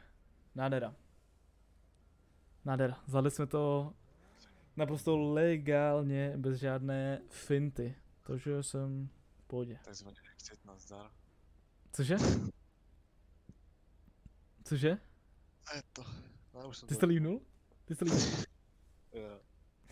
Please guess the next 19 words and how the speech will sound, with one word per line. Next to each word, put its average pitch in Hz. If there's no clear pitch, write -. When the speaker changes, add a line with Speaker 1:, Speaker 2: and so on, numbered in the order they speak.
Speaker 1:
<laughs> 190
Fuh. 143
Speaker 2:
Tak. 113
Speaker 1:
Dobrý, 135
já 131
jsem 139
rád, 131
že 127
jsem 127
to 120
vzal. 117
Mám 143
to, 151
ty 139
kokot, 143
n-, 135
fakt, 123
a -
to? 185